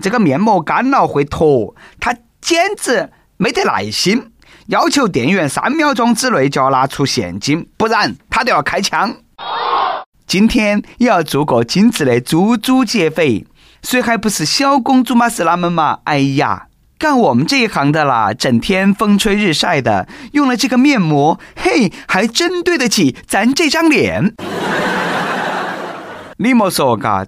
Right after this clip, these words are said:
打劫还不忘敷面膜，别个那个抢劫犯当得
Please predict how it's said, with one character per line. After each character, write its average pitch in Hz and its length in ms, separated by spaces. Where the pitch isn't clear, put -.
打 285 220
劫 190 240
还 139 180
不 139 200
忘 117 160
敷 - 180
面 120 300
膜， 123 340
别 190 260
个 165 80
那 165 80
个 143 100
抢 240 260
劫 190 160
犯 104 240
当 117 200
得 117 200